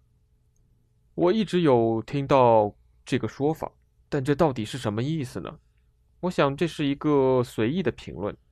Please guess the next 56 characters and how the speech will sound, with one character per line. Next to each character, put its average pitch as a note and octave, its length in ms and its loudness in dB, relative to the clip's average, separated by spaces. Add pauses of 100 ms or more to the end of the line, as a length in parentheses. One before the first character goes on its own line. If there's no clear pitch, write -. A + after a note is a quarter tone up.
(240)
就 C3 140 0
因 C3+ 100 0
为 C3 80 2
我 G#2+ 160 2
不 B2+ 100 -6
是 B2 160 -8
西 C#3 200 -6
班 D3+ 180 0
牙 G#2+ 140 2
人 G#2 180 -2
或 C3 140 -4
者 G#2 200 -4 (100)
意 D#3+ 60 -10
大 F3+ 160 0
利 G#3+ 120 -2
人， G#2+ 260 -6 (680)
所 - 160 0
以 F#3+ 80 2
就 G#3 100 2
不 F#3+ 160 -4
欣 A#3 260 -2
赏 A#2+ 200 -2
我 G2+ 160 -4
吗？ D2+ 160 -10 (680)
我 G#2+ 100 -4
不 A2+ 120 -6
是 B2 120 -4
说 B2+ 220 0
我 G#2 160 0
应 A#2 100 -4
该 B2+ 140 2
被 C3 240 -4
欣 A2 240 -10
赏， - 220 -10 (540)
但 A#2 120 -4
为 A#2 120 0
什 A2 120 -6
么 F#2+ 100 -6
必 A#2 160 -8
须 A2 140 -8
是 G#2 240 -6
意 G#2+ 80 -4
大 A#2 200 2
利 E3+ 160 0
人 F#2+ 240 -4
或 G2+ 580 -2
西 E3 160 -6
班 E3 140 0
牙 D3 120 2
人 A2+ 140 0
才 - 140 -10
能 G#2+ 100 -4
被 G#2 140 -2
欣 C3+ 240 -8
赏 G#2+ 260 -10
呢？ - 80 -20